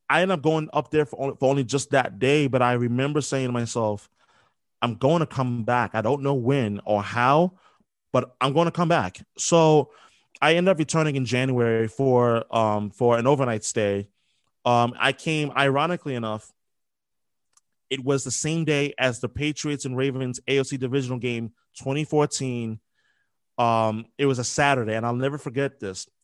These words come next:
I was walking through, uh, not, it wasn't the North End, but it was right by Haymarket. I was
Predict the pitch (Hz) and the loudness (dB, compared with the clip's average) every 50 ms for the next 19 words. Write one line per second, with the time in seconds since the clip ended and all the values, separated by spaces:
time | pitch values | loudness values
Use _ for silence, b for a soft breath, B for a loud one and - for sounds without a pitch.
0 | _ _ _ _ 107 101 110 120 107 101 127 139 151 160 - - 156 143 - - | _ _ _ _ -16 -14 -14 -14 -10 -4 0 0 0 0 -2 -6 -8 -8 -10 -10
1 | - 139 143 139 135 131 127 120 - _ _ _ _ _ _ _ _ _ _ _ | -6 -2 0 0 0 0 -2 -2 -6 _ _ _ _ _ _ _ _ _ _ _
2 | _ _ - 123 120 120 117 117 113 113 117 127 143 - 147 147 143 135 151 156 | _ _ -6 -4 -2 -2 0 0 -2 -2 -2 -4 -4 0 0 0 0 -2 -4 -6
3 | 160 151 147 151 147 139 - - 139 - 139 131 120 120 117 117 98 98 120 131 | -6 -6 -4 -4 -6 -6 -8 -10 -10 -8 -8 -6 -6 -6 -6 -6 -6 -2 -2 -2
4 | 143 - 147 135 120 113 143 143 127 107 101 98 98 - - 92 90 85 - _ | -2 0 0 0 0 0 -2 -2 -2 -2 -4 -6 -8 -10 -10 -10 -10 -10 -12 _
5 | _ _ _ _ _ - - 117 120 113 - | _ _ _ _ _ -4 -2 -2 -2 -2 -4